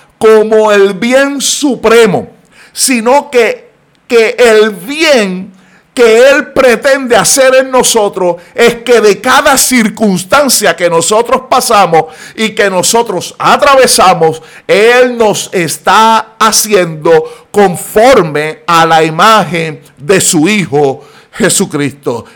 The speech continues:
Esto es lo que dice Romanos ocho veintinueve. Así que nosotros tenemos la tendencia de que si estamos pasando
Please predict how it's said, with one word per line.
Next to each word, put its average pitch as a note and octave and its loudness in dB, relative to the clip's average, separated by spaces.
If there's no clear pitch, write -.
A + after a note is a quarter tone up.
Esto E3+ 0
es F#3 0
lo G3 0
que G3 -2
dice F3+ 0
Romanos E3 -2
ocho B2 -2
veintinueve. C3 -6
Así C#4 -2
que B3 -2
nosotros D#4 0
tenemos D4 0
la A#3+ 0
tendencia G#3+ 0
de E3+ -4
que F3+ -4
si G#3 -4
estamos C#4 0
pasando G3+ 0